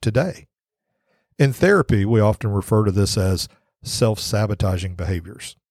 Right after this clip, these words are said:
You are aware logically that the decision that you're making could lead to terrible consequences for you, but you feel driven to do it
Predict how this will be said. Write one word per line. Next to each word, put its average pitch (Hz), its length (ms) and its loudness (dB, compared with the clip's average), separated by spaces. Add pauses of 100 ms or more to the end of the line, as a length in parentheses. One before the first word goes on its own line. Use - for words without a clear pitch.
(340)
You 147 220 4
are 165 140 4
aware 120 340 4
logically 110 640 2
that 110 180 0
the 107 120 0
decision 110 580 0
that 95 160 -4
you're 104 100 2
making 98 540 -2 (140)
could 101 160 -2
lead 107 200 2
to 98 80 -2
terrible 143 380 2
consequences 107 640 -2
for 104 220 -2
you, 87 140 -8 (260)
but 156 140 -4
you 135 120 -2
feel 170 240 2
driven 127 540 2
to 113 80 0
do 113 160 2
it 120 100 -2